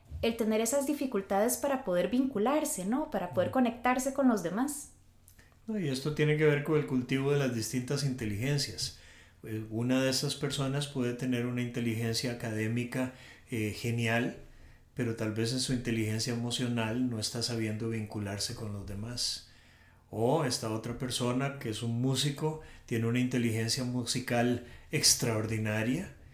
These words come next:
Speaker 2: y sin embargo no logra, eh, tener una vida ordenada a otros niveles. Eh,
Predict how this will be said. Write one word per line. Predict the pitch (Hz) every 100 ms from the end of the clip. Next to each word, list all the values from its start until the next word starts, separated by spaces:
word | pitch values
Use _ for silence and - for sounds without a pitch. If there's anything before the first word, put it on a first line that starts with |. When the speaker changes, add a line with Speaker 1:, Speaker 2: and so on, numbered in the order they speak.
| - - _
Speaker 2:
y | 143
sin | - 117
embargo | 107 107 107 110 123 127 95 - -
no | - 117 113
logra, | 117 113 110 123 110 - - - -
eh, | 107 104 98 95 92 104 - -
tener | 123 117 113
una | 123 120
vida | 120 120
ordenada | 120 120 110 107 104 110
a |
otros | 107 107 113 113
niveles. | 107 107 120 120 101 - - - - - -
Eh, | 117 107 113 113 120